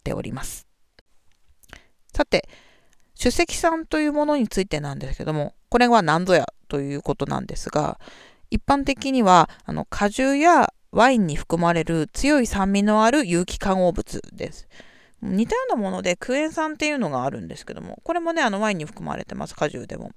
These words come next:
ね、よくクエン酸は書いてますね。でもそのクエン酸よりは酸味は結構穏やかなものが多く、多いです。ただ赤ワインの場合はですね、結構苦いんですね。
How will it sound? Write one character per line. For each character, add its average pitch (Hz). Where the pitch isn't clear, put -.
ね、 -
よ 247
く -
ク 262
エ 269
ン 277
酸 294
は 294
書 247
い 226
て -
ま 175
す 170
ね。 185
で 339
も 285
そ 262
の 302
ク -
エ 349
ン 359
酸 392
よ 415
り 392
は 302
酸 226
味 247
は 269
結 330
構 156
穏 190
や 214
か -
な -
も 156
の 151
が 147
多 147
く、 -
多 151
い 135
で -
す。 -
た -
だ -
赤 262
ワ 427
イ 302
ン 226
の 156
場 151
合 151
は 147
で 139
す 147
ね、 131
結 -
構 151
苦 165
い -
ん -
で -
す -
ね。 185